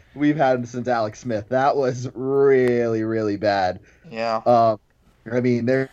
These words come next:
Speaker 1: goes Dallas this season. That's
Speaker 2: Real, I mean, well, who knows? I mean, you, you're, it's like the N F C East is like, is like,
Speaker 1: Yeah,
Speaker 2: you know,
Speaker 1: they
Speaker 2: like,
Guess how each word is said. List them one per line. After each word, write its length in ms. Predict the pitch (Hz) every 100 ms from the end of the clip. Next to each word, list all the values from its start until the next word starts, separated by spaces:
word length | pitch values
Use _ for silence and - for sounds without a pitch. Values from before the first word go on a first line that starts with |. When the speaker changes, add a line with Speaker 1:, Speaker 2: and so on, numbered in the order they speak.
| _
Speaker 1:
goes 260 | 123 127 117
Dallas 400 | 127 113 110 110
this 140 | 101
season. 440 | 104 98 90 85 78 -
That's 480 | 101 92 - - - _ _ -
Speaker 2:
Real, 540 | 131 147 147 110 - 127
I 100 | 165
mean, 200 | 180 208
well, 360 | 220 226 240 - -
who 200 | 208 220
knows? 360 | 220 170 131
I 100 | 127
mean, 260 | 131 139 135
you, 280 | 131 123 131
you're, 440 | 120 123 123 123 -
it's 180 | - 143
like 180 | 151 131 _ _
the 120 | 147 151
N 100 | 165
F 100 | 165
C 180 | 170
East 120 | 165 156
is 140 | 131
like, 180 | 143 - _ _ _ _
is 160 | 143 127
like, 180 | 143 127
Speaker 1:
Yeah, 180 | 147 160
Speaker 2:
you 40 |
know, 60 | 165
Speaker 1:
they 60 |
Speaker 2:
like, 140 | 120